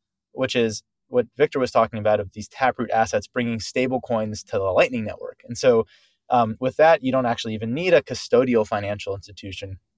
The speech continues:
You can have these Lightning nodes that have Bitcoin channels to peers, but also have dollar channels to peers. And, um, somebody who, you know, for example, um, Desiree could have a, uh,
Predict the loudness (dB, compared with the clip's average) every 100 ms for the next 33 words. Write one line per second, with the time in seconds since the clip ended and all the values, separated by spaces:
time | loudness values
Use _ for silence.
0 | _ _ -6 -2 -4 2 2 2 -2 -6
1 | 0 2 4 2 2 4 2 -2 -12 -16
2 | _ 0 2 2 -4 _ _ _ -10 0
3 | 2 0 -8 _ _ -2 -2 2 2 2
4 | 2 0 0 -2 -4 -8 -2 -2 -2 -2
5 | 2 4 4 2 0 0 4 6 6 4
6 | -2 -8 -10 -14 -14 -12 -12 -16 -20 _
7 | _ _ _ _ _ 2 4 2 0 -4
8 | -2 0 0 -4 -14 _ _ _ -2 0
9 | 4 4 4 2 -2 _ _ _ -2 0
10 | 0 -4 _ _ -2 0 0 2 2 4
11 | 2 0 0 0 -6 _ _ _ 0 0
12 | 2 4 6 6 4 4 2 4 4 4
13 | 2 0 -4 _ 2 2